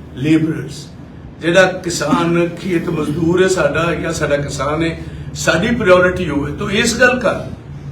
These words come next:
ਕਿਸਾਨਾਂ ਦਾ ਜਿਹੜਾ ਕਰਜ਼ਾ ਹੈ ਤੇ ਜਿਹੜਾ ਖੇਤ ਮਜ਼ਦੂਰਾਂ ਦਾ ਕਰਜ਼ਾ ਹੈ, ਉਹਦੇ ਤੇ ਸਪੈਸ਼ਲੀ ਧਿਆਨ ਦੇ ਕੇ ਉਹਨਾਂ ਨੂੰ ਰਾਹਤ ਦੇਣ ਵਾਸਤੇ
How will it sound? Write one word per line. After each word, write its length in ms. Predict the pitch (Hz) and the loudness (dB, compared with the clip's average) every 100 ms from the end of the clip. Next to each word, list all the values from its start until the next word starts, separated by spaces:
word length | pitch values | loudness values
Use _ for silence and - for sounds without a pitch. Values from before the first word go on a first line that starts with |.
| - - | -10 -4
ਕਿਸਾਨਾਂ 640 | - 170 156 160 185 202 208 | 0 0 2 2 2 2 2
ਦਾ 80 | 208 | 2
ਜਿਹੜਾ 240 | 196 208 | 2 2
ਕਰਜ਼ਾ 460 | 185 175 170 160 156 | 2 2 2 2 2
ਹੈ 220 | - - - - - - - - - | 2 -6 -12 -14 -16 -16 -16 -14 2
ਤੇ 280 | 190 190 190 | 6 8 8
ਜਿਹੜਾ 340 | 185 190 196 | 6 6 6
ਖੇਤ 400 | 196 151 202 220 | 6 4 4 4
ਮਜ਼ਦੂਰਾਂ 500 | 208 202 156 175 180 | 2 0 0 2 2
ਦਾ 100 | 175 | 2
ਕਰਜ਼ਾ 400 | 143 147 143 143 | 0 -2 -8 -8
ਹੈ, 140 | 139 - - - - - | -10 -12 -16 -18 -14 -2
ਉਹਦੇ 320 | 269 277 262 | 2 2 2
ਤੇ 140 | 247 | 2
ਸਪੈਸ਼ਲੀ 640 | 233 - 233 - 226 262 254 | 0 0 0 2 0 -2 0
ਧਿਆਨ 400 | 220 - - 156 | 0 0 0 -2
ਦੇ 100 | 156 | -2
ਕੇ 340 | 156 156 175 | -2 0 0
ਉਹਨਾਂ 380 | 175 190 196 190 | 0 0 2 4
ਨੂੰ 240 | 185 175 | 4 2
ਰਾਹਤ 360 | 185 190 226 - | 2 4 4 4
ਦੇਣ 220 | 175 160 | 4 4
ਵਾਸਤੇ 480 | 143 139 - - | 2 0 -2 -10